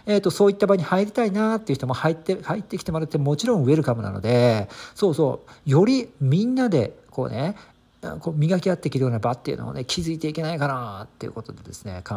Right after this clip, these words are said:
えてます。ちょうど塾の方もね、冬季講習の案内ってことで、いろいろ出させてもらってますが、そんな流れで新年度の準備っていうのももう始まってますので、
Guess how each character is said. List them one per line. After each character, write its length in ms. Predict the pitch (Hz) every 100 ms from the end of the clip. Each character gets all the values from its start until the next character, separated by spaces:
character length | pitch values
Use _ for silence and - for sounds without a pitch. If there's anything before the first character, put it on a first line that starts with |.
| 101
え 60 | 92
て 80 | 90
ま 100 | 90
す。 300 | - 82 - - - -
ち 60 | 277
ょ 60 |
う 20 |
ど 100 | 285
塾 240 | 208 285 302
の 80 | 202
方 140 | 160
も 80 | 127
ね、 180 | 147 147
冬 180 | 190 196
季 100 | -
講 160 | 220
習 140 | 202 143
の 100 | 123
案 100 | 135
内 140 | 135
っ 20 |
て 100 | 123
こ 120 | 117
と 80 | -
で、 100 | 113
い 60 | 117
ろ 160 | 151
い 20 | 165
ろ 80 |
出 140 | 151 135
さ 120 | 196
せ 120 | 190
て 60 | 120
も 120 | 107
ら 60 | 120
っ 40 |
て 120 | 143
ま 100 | 139
す 100 | 127
が、 200 | 123 117
そ 160 | 107 196
ん 40 |
な 100 | 214
流 200 | 208 208
れ 100 | 214
で 220 | 160 151
新 220 | 123 196 233
年 120 | 247
度 80 | 165
の 260 | 110 104 160
準 160 | 151 143
備 120 | 107
っ 40 |
て 100 | -
い 20 |
う 40 | 107
の 40 |
も 100 | 107 143
も 120 | 156
う 20 |
始 180 | - 117
ま 120 | 143
っ 40 | 151
て 80 |
ま 140 | 160 165
す 100 | 117
の 80 | 95
で、 380 | 101 104 98